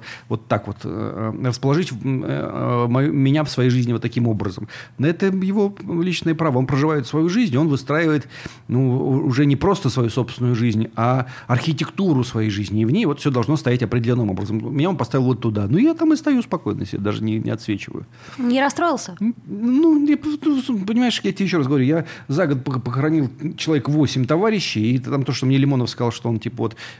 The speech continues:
Speaker 1: э, как бы я тебя <laughs> из-, изгоняю из партии, я так это, ну, так, э, ну, первая реакция была, я, ну, засмеялся в голос, засмеялся, тут же сообщил про это Жене. Я говорю: «Он, ста-, старик, ты меня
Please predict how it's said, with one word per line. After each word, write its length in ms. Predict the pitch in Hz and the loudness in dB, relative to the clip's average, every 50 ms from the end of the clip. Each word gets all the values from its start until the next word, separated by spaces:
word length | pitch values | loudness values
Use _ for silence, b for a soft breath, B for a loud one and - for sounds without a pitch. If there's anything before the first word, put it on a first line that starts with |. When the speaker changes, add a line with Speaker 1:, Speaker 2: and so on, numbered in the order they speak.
| B B | B B
Speaker 1:
э, 80 | 107 | -6
как 160 | 101 113 110 | -4 -4 -2
бы 100 | 104 117 | 0 2
я 100 | 110 120 | 2 2
тебя 300 | 107 - 120 120 120 110 - - | 2 2 2 2 2 0 -2 -6
<laughs> 100 | - - | -10 -2
из-, 200 | - 131 - - | 0 0 2 2
изгоняю 560 | 165 127 - - 135 - 190 160 - - 175 165 | 2 0 2 2 2 2 2 2 4 4 4 2
из 140 | 156 - | 2 0
партии, 500 | - - - 247 180 156 - - 135 107 127 196 B B 135 B - | -2 -2 -2 0 0 0 0 -2 -2 -2 -2 -4 B B -8 B -2
я 200 | - 147 165 170 | 0 2 2 2
так 240 | - 156 170 - - | 2 0 -2 0 0
это, 220 | 160 - - 131 127 | -2 0 0 0 2
ну, 160 | 135 151 165 | 4 2 2
так, 340 | 160 160 147 151 - - - - | 2 0 -2 -2 -2 -6 -12 -8
э, 220 | 117 131 - - 131 B B B B B - | -6 -6 -6 -6 -8 B B B B B -2
ну, 140 | 139 143 139 | 0 2 2
первая 340 | 98 - 175 185 165 151 143 | 4 4 4 4 6 6 6
реакция 320 | 135 156 156 147 - - 131 | 4 4 2 0 0 -2 0
была, 160 | 120 127 135 | 2 4 4
я, 100 | 151 143 123 131 | 2 2 2 0
ну, 120 | 156 196 | 0 2
засмеялся 600 | 160 147 143 - 190 190 160 131 110 107 - 117 | 2 2 2 2 2 2 4 2 2 0 -2 -4
в 60 | 107 | -2
голос, 280 | 110 110 135 120 101 98 | 0 2 2 2 0 -2
засмеялся, 460 | 98 95 98 120 151 202 196 - - - | -4 -6 -2 -2 0 0 -2 -4 -6 -4
тут 120 | 131 139 | -2 -2
же 80 | 139 120 | -2 -2
сообщил 300 | - 117 - 120 131 127 | -4 -4 -2 -2 -2 0
про 160 | 127 123 120 | 0 0 -2
это 160 | 120 - 117 | -2 -2 -2
Жене. 260 | 101 107 95 95 92 | -2 -2 -2 -2 -2
Я 60 | 98 | -4
говорю: 200 | 95 101 101 120 | -4 -4 -2 -2
«Он, 80 | 131 120 | -2 -2
ста-, 180 | - - 120 - | -2 -2 -4 -4
старик, 360 | 160 151 - 143 143 165 143 - | -2 -2 0 2 2 2 0 -2
ты 100 | - 120 | -2 0
меня 220 | 131 131 127 | 0 0 0